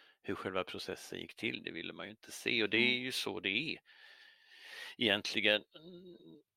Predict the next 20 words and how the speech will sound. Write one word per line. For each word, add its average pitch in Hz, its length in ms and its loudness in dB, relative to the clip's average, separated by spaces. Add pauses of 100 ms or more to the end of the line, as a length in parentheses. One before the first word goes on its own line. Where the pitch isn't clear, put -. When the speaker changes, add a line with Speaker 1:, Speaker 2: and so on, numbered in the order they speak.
(560)
Speaker 1:
i 120 140 0
alla 104 220 6
sammanhang 98 600 8
när 90 160 0
vi 90 140 -6
tar - 140 -6
livet 82 380 -8
av 87 80 -2
djur, 87 420 -4
att - 440 -10
det - 80 -6
är 82 80 -2
ingen 85 340 -2
som 98 160 -6
vill 92 120 -8
se 101 300 -4
det 107 120 -6
där 73 260 -12
i - 20 -8
onödan. 92 520 -8